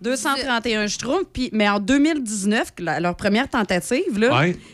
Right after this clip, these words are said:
Speaker 1: il y avait eu trois mille cinq cent quarante-neuf schtroumpfs.
Speaker 2: Oh.
Speaker 1: Mais il manquait un document pour valider le record.
Speaker 2: Ah, pour
Speaker 1: Oups.
Speaker 2: vali-, pour pouvoir valider le nombre de schtroumpfs. Ok.
Speaker 1: Ouais, c'est ça. Fait que là, de ce que je comprends, c'est que la population schtroumpf a diminué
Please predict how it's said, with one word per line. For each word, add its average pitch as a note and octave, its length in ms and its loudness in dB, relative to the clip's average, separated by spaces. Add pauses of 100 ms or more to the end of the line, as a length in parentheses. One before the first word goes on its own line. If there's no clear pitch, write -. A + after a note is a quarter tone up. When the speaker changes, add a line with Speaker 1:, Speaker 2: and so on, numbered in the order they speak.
(140)
Speaker 1:
il E3+ 40 -2
y G3+ 40 2
avait G3 160 2
eu C4+ 180 2
trois C#4 240 2
mille D#4 240 4
cinq A#3 320 -2
cent C#4 300 -2 (180)
quarante-neuf A3+ 600 0 (100)
schtroumpfs. C4+ 640 0 (280)
Speaker 2:
Oh. F#3 220 2 (220)
Speaker 1:
Mais C#4 480 2 (400)
il F#3+ 80 0
manquait F#3+ 300 2
un A#3 120 2
document G3 500 0 (280)
pour F3+ 180 -6
valider G3+ 540 0
le G3 80 -4
record. E3+ 460 -4 (480)
Speaker 2:
Ah, B3 300 4
pour E3 120 2
Speaker 1:
Oups. F3 80 4
Speaker 2:
vali-, F3 240 2 (200)
pour E3 120 -2
pouvoir G3 260 2
valider F#3 380 2
le G#3+ 60 -4
nombre F#3 200 0
de D#3+ 100 4
schtroumpfs. E3 520 -2
Ok. G2+ 280 -12 (520)
Speaker 1:
Ouais, G3 180 -2
c'est F#3+ 180 -8
ça. G#3+ 240 -6
Fait G3+ 160 -4
que F#3+ 80 -10
là, A3 100 0
de A3+ 120 0
ce A3+ 80 -4
que C#4 100 0
je B3+ 80 -4
comprends, A#3+ 540 0
c'est B3 340 -2
que B3 140 -2
la G3+ 160 2
population A3 640 0
schtroumpf B3 680 2
a G#3+ 120 2
diminué A#3+ 800 -2